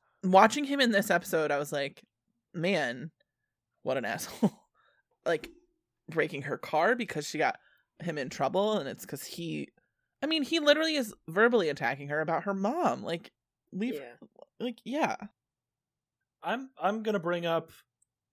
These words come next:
Speaker 3: some of the, like, moral ambiguities about the show that I like, but it's going to be speaking about specific aspects of one of the mysteries in season three. So, Maddie,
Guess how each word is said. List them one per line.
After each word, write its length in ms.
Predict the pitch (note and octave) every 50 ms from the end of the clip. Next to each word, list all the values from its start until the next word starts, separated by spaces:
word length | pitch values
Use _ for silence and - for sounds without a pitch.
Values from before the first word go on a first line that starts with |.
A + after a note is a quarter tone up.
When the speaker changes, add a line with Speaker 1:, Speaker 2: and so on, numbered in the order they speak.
| _ _
Speaker 3:
some 340 | - - - - E3+ E3 D#3+
of 80 | D3
the, 300 | C#3+ D3 C#3+ C3+ B2+ B2 C3
like, 260 | C#3 C3+ C3 B2+ - - _ _ A#2 A2
moral 460 | G#2+ B2 C3+ D3 D#3 D#3+ D#3+ D3+ D3+
ambiguities 640 | D3 C#3 B2+ B2+ A2+ B2+ B2+ C3+ C3+ C3+ C3+ B2+ B2+
about 240 | B2 C3 C3 B2+ -
the 80 | A#2+
show 320 | - - - C3 B2+ B2+ B2
that 140 | A#2+ A2+ A2+
I 80 | A2
like, 380 | G#2 G#2+ A#2 B2 C#3 C#3+ - B2+
but 120 | C3 B2
it's 160 | C3 C#3 - -
going 220 | D#3+ E3 E3+ D#3+
to 60 | D#3
be 400 | C#3+ D3+ C#3+ C#3 C3 B2+ C3+ - -
speaking 460 | - - - F3 D#3+ E3 D#3 D3 C#3+
about 260 | D3 C#3 C#3 - -
specific 920 | - - - - C#3 - - - - G3+ G3+ - F#3+ E3 - - - - _ _ _ _ _ _ _ _ _ _ -
aspects 680 | E3 E3 D#3+ D#3+ - - - - D3 C3+ C3 - - C#3
of 120 | A#2 A2+
one 140 | B2+ C3+ C3+
of 60 | B2+
the 60 | B2 A#2+
mysteries 500 | A#2+ B2 A#2+ - - C3+ B2 A#2 G#2+ A2
in 80 | A#2 G#2+
season 460 | - - C3+ B2+ A#2+ A2+ A#2 G#2+ G2+
three. 460 | - G#2+ G#2+ A2 A2 A2+ B2 C3 C3+ _ _ _ _ _ _ _
So, 480 | - - C3 A#2 A#2 A#2 A2+ A2 - - _ - - _ _ _ _
Maddie, 420 | C#3 D3 D3 D3 C#3+ C#3+ C3+ -